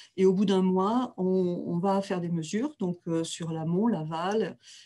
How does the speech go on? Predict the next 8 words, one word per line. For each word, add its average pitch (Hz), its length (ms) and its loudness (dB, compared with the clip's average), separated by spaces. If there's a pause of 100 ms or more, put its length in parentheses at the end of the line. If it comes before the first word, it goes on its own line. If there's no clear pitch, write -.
(140)
et 180 120 2
on 165 460 2
regarde 185 340 0
la 180 80 0
différence 156 460 -6
d'acquisition, 165 760 -4
de 208 100 0
tolérance. - 600 -4